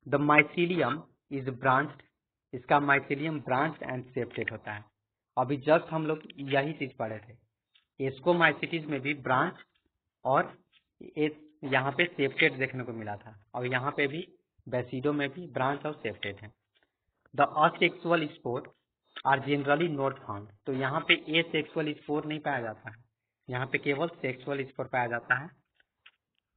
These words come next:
But vegetative reproduction by fragmentation is common, तो यहाँ पे वेजिटेटिव रिप्रोडक्शन देखने को मिलता है जो कि है फ्रेगमेंटेशन।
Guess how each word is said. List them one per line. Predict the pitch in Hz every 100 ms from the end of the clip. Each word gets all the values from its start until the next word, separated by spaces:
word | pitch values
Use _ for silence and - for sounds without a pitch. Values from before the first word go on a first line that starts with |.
| _
But | 123 160 170 143
vegetative | 147 131 135 147 143 196 170
reproduction | 151 151 139 131 - 127
by | 135 135 135
fragmentation | 147 135 139 131 135 127 156 143
is | -
common, | 117 107 104 _ _
तो | 139
यहाँ | 135 139
पे | 131 175
वेजिटेटिव | 143 139 143 147 135 175 160
रिप्रोडक्शन | 151 147 139 139 160
देखने | 143 127 127
को | 117
मिलता | 107 98 -
है | - _ _ _ _ _ _ 127
जो | 135
कि | 127 147
है | 160 175
फ्रेगमेंटेशन। | - 127 123 123 117 113 104 101